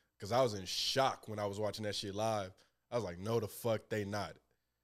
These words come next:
And literally when I'm watching that damn hearing, I'm thinking the same exact thing. Like, that shit just blows my mind. These niggas went into the Capitol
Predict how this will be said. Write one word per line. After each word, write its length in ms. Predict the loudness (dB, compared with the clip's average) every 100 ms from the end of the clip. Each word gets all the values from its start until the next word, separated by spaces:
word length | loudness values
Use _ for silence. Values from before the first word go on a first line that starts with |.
| _ -10
And 160 | -4
literally 440 | 4 6 6 4 0
when 160 | 0
I'm 120 | 2
watching 300 | 4 2 2
that 160 | 0 2
damn 240 | 2 0 -2
hearing, 420 | 0 0 -2 -6 _ _ -6
I'm 160 | -2 2
thinking 320 | 2 2 -2
the 80 | -2
same 320 | 2 4 4
exact 300 | 2 0 0
thing. 220 | 0 0
Like, 200 | -2 0
that 160 | 2 2
shit 180 | 2 -2
just 220 | -4 -6 -6
blows 540 | -4 4 6 6 4 2
my 260 | 2 2
mind. 600 | 4 4 4 2 -2 -8 -16 -20 _ _ -4
These 160 | -2
niggas 340 | 0 0 -2 -4
went 240 | -6 -6
into 300 | -8 -8 -6
the 240 | -6 -10 -14 -12
Capitol 640 | 0 2 2 0 -4 -8